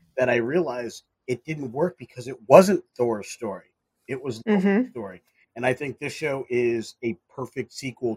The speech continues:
Speaker 1: to Dark World in that it's everything better. It took the good parts of that Loki,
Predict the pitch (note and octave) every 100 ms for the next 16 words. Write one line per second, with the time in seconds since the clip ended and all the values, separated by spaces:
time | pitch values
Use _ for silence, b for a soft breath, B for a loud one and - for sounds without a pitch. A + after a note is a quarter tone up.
0 | - A#2+ G2+ A#2+ B2 A#2+ A#2+ G#2+ G2+ F#2+
1 | _ _ - C3 A#2+ A2 A2 - _ C3
2 | C3 B2+ A#2 G2 A2+ C#3 F3+ _ _ _
3 | _ A#2+ C3+ - _ _ _ _ - _
4 | - A2+ A2 A#2 D#3+ D3 E3 C#3+ C3+ B2
5 | A2 A2 - - A#2+ A2+ G#2+